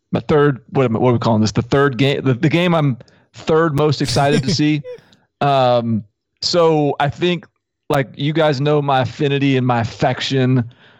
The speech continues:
Speaker 1: for the Scott Satterfield era at Louisville.
Speaker 2: Yes.
Speaker 1: So I, I, I am, I am very curious to see what the second year looks like. I think this is gonna be a,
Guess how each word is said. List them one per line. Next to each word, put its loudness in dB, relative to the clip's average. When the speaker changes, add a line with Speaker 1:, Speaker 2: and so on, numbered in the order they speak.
Speaker 1:
for 0
the -2
Scott 0
Satterfield 0
era 2
at 0
Louisville. 0
Speaker 2:
Yes. 0
Speaker 1:
So 2
I, 2
I, 0
I 0
am, 0
I 0
am -2
very 0
curious -2
to -4
see 0
what 0
the -4
second -2
year 2
looks 0
like. 0
I -4
think -2
this 0
is -2
gonna 0
be 2
a, 4